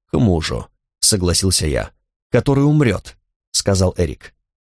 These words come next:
Его передёрнуло, и это показало мне, что и его душе не чужд гнев.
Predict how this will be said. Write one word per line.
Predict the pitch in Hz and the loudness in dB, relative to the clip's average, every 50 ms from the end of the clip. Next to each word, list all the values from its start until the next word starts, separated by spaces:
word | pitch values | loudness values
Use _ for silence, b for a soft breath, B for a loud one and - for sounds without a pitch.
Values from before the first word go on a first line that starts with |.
| _ _ _ _ _ _ - | _ _ _ _ _ _ -2
Его | 85 90 98 110 | 0 2 2 2
передёрнуло, | - - - 104 95 107 123 123 - 87 73 69 57 - - _ _ _ _ _ _ _ _ _ | 2 2 0 2 2 4 2 2 0 -2 -4 -6 -8 -10 -14 _ _ _ _ _ _ _ _ _
и | 98 101 - - | -2 0 0 0
это | 107 101 - 98 | 0 0 0 0
показало | - - 92 - 92 92 87 107 117 110 110 | -2 -2 -2 0 0 2 2 2 2 2 2
мне, | 107 107 107 | 2 2 0
что | 104 - - - 113 110 | 0 -2 0 0 -2 -2
и | - - 117 | 0 0 0
его | 113 120 120 120 110 107 90 | 2 2 2 2 2 0 0
душе | 85 87 87 - - 113 107 104 - _ _ _ _ - | 0 0 -2 0 0 0 0 0 -4 _ _ _ _ 2
не | 92 95 98 98 | 4 4 4 4
чужд | - - - 85 85 - - | 2 0 0 0 -2 -2 -2
гнев. | 95 92 90 87 82 - - - | 0 0 2 2 0 -2 -6 -12